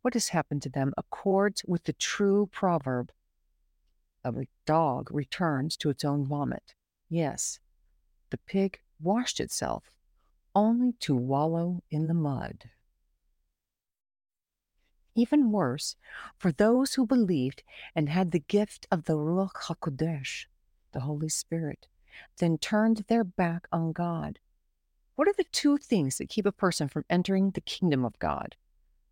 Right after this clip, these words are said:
The Word of God says, "You cannot receive the number of the beast on your person, and you cannot blaspheme the Holy Spirit." Having received the gift and turning your back on Adonai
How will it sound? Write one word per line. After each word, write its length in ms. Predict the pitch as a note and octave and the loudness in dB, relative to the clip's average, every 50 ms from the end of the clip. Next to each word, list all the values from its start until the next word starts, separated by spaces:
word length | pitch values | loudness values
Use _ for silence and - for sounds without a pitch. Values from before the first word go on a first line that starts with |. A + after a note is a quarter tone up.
| _ - | _ -8
The 80 | - | -6
Word 220 | B2+ C3 B2+ B2+ D#3+ | -4 -2 -2 -2 -2
of 100 | D#3 - | -2 -2
God 240 | - G3 G3+ G3+ | 0 0 0 0
says, 460 | - - - D3 C#3 C3+ C3+ C#3 - - _ _ - - - - _ - | -2 -2 -2 0 0 0 0 -2 -4 -10 _ _ -20 -20 -20 -18 _ -6
"You 420 | C#3 C3 C3+ F3+ G3+ A3 B3 B3+ | -4 0 2 2 4 4 4 2
cannot 380 | - - C4+ B3 A#3+ A#3+ G#3+ - | 2 4 4 6 6 6 6 4
receive 460 | A#3 A#3 - - - G3+ F#3+ E3 D3 | 2 0 0 2 2 2 2 2 2
the 80 | D#3+ | 2
number 280 | D3+ D3+ D3+ D3+ D3 F3+ | 2 2 2 2 2 0
of 100 | F#3 - | -2 0
the 100 | - F#3 | -2 -2
beast 420 | D#3 - E3+ D3+ C#3+ - - - - | -2 0 0 0 0 0 -4 -6 -4
on 140 | - C#3+ C#3+ | -2 0 0
your 160 | C#3 D3 D#3+ | 0 0 -2
person, 560 | - _ - G3 G3+ - - - - - - - _ _ _ _ _ _ _ _ _ _ _ - | -2 _ -2 -2 -2 -2 -4 -4 -4 -6 -6 -10 _ _ _ _ _ _ _ _ _ _ _ -4
and 180 | C3+ B2 A#2+ | -2 -2 0
you 80 | C3 B2 | -2 -2
cannot 400 | - - D#3+ D#3 E3+ F3 - - | -2 -2 0 0 0 0 -2 -2
blaspheme 600 | - F3 D#3 C3+ B2+ B2+ - - - A#2 A#2 B2 | -2 0 0 0 -2 -4 -6 -6 -4 -4 -4 -2
the 80 | C3+ C#3+ | -4 -4
Holy 240 | C3 C3+ C3 C3 C3 | -4 -4 -4 -4 -4
Spirit." 580 | C3 - - - - D3 C3 B2 - - _ _ _ _ _ _ _ _ _ _ _ _ _ _ _ _ _ _ _ _ _ _ _ _ _ _ _ | -4 -6 -6 -6 -4 -4 -4 -4 -6 -10 _ _ _ _ _ _ _ _ _ _ _ _ _ _ _ _ _ _ _ _ _ _ _ _ _ _ _
Having 220 | - E3+ D3 D#3 | -2 0 0 0
received 560 | D#3 D3+ D3 D3 - - - F3+ F3 D#3+ - - | 0 0 0 0 0 0 2 2 2 2 0 -2
the 80 | E3 | -4
gift 420 | - - D3 D3 D#3+ - - - - _ _ - - - - | -2 2 2 2 2 0 -4 -14 -20 _ _ -20 -18 -6 -2
and 180 | E3 D3 C#3+ - | 0 0 0 0
turning 360 | - - F3+ F3 F#3 F#3 F#3+ | 0 0 2 4 4 4 4
your 140 | F3+ D#3 C#3 | 2 2 0
back 360 | C3 C#3+ D3 C#3+ D#3 F3+ - | 2 2 2 2 2 2 0
on 160 | - C3 B2+ - | 0 0 0 0
Adonai 720 | - D3+ D3+ D#3+ D#3 C#3+ C#3+ C#3 C#3+ D3 D#3 E3+ F3+ F#3+ | 0 0 0 0 0 0 0 0 0 0 0 -2 -2 -4